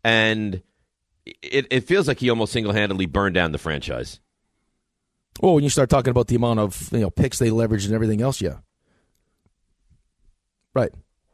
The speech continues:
Speaker 1: Uh, you, you know, it's, it was a big failure, and I don't think to this
Speaker 2: And now they're stuck
Speaker 1: magnitude.
Speaker 2: with Ben Simmons.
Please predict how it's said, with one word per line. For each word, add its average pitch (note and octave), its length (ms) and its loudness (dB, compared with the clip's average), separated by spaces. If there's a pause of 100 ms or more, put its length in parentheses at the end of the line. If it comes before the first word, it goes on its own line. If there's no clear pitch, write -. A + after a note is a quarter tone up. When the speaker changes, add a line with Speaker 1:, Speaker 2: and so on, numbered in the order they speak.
(220)
Speaker 1:
Uh, B2 60 -2
you, C#3 280 -2
you D3 140 -4
know, A#3 120 0
it's, - 120 -6
it C#3+ 200 -2
was A#2 120 0
a A2+ 60 -4
big G2 180 0
failure, G2+ 560 0
and G#2 160 0
I G2 140 4
don't G#2+ 160 0
think G2 200 -2
to F#2+ 100 -2
this G2+ 180 2
Speaker 2:
And D#3+ 80 4
now F#3 120 6
they're F3+ 100 4
stuck F#3 180 2
Speaker 1:
magnitude. - 60 2
Speaker 2:
with F3 100 4
Ben F3 180 2
Simmons. F3 440 0